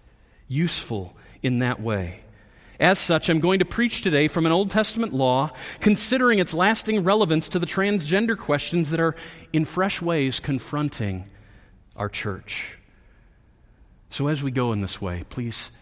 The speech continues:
pray with me. Precious Lord, I'm asking that you would open up your word to us.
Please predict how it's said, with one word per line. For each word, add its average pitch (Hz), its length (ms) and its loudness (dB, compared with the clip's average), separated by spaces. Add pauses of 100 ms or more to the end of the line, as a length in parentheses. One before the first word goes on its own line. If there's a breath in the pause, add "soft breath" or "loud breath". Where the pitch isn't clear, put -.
(120)
pray 113 280 -4
with 101 240 -8
me. 82 260 -10 (2250 soft breath)
Precious - 380 -4
Lord, 95 240 -2
I'm 95 140 -2
asking 113 540 -4
that 95 120 -6
you 110 160 -4
would 104 140 -4
open 117 280 -6
up 117 160 -8
your 110 120 -4
word 95 340 -4
to - 160 -10
us. - 520 -6